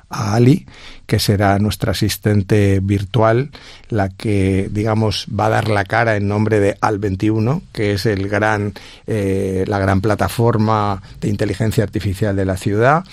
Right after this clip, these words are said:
en este momento en modo de pruebas, y, y este asistente virtual en esta primera fase le va a ayudar al ciudadano a hacer los trámites que necesite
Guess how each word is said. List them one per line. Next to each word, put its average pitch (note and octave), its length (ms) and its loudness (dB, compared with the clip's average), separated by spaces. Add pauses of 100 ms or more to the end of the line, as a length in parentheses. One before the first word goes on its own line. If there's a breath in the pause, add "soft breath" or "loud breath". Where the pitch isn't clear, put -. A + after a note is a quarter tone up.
(540 loud breath)
en G2+ 280 -2
este G#2 200 0
momento G2 440 0
en F#2 360 0
modo G2+ 340 0
de F#2+ 120 0
pruebas, C3+ 560 4 (420 loud breath)
y, C#3+ 420 2
y A#2 200 0
este C3 420 4
asistente A2+ 520 2
virtual B2+ 540 4 (280)
en G#2+ 200 2
esta A#2 260 2
primera G#2+ 720 2
fase C3 480 2
le A2+ 200 4
va A2 260 4
a - 300 -4
ayudar G2 340 0
al G#2+ 100 0
ciudadano A2 640 0 (140)
a G#2+ 80 -4
hacer G#2+ 260 -2
los G2 220 -2
trámites G#2 480 0
que - 100 -2
necesite F#2+ 640 -4